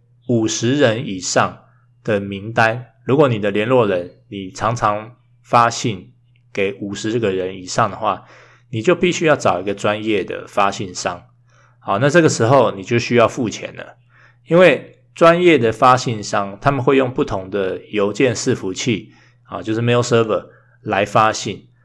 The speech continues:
我不想涉及太多技术上面的问题啊，我用一个简单的例子来说，如果你用一台伺服器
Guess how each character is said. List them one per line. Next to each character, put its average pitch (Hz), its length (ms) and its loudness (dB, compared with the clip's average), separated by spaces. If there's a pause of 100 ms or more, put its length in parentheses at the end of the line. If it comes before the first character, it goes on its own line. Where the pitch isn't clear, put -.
(360)
我 120 300 4 (140)
不 196 100 8
想 117 280 2
涉 - 260 4
及 - 220 -6
太 123 180 -2
多 107 160 -2
技 117 180 -4
术 110 160 -4
上 107 220 -4
面 101 100 -8
的 95 100 -6
问 104 180 -2
题 - 180 -18
啊， 95 200 -12 (360)
我 120 140 2
用 170 180 6
一 - 20 0
个 139 120 4
简 98 240 -4
单 113 180 0
的 98 400 -4 (300)
例 131 180 0
子 101 160 -6
来 92 160 -6
说， 98 400 -6 (480)
如 156 220 4
果 170 180 6
你 107 160 -2
用 135 240 2
一 160 80 -4
台 95 460 -6
伺 - 240 0
服 101 160 -4
器 98 340 -6